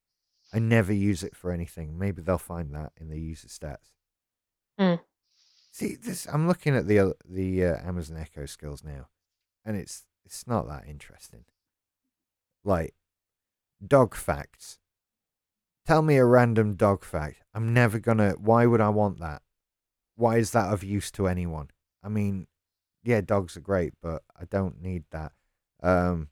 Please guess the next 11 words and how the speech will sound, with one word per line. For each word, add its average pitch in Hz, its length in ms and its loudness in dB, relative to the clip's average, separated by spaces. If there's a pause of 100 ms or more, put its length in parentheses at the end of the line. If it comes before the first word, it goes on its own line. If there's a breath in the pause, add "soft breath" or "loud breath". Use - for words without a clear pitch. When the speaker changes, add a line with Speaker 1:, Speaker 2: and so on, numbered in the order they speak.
(1200)
Speaker 1:
and 123 100 -2
it's - 220 -8
all 202 140 -10
stuff - 340 -8
like 82 160 -2
that. 98 240 0
Tell 127 180 -2
me 139 140 2
the 117 140 2
lottery 101 420 0
numbers. 85 540 -6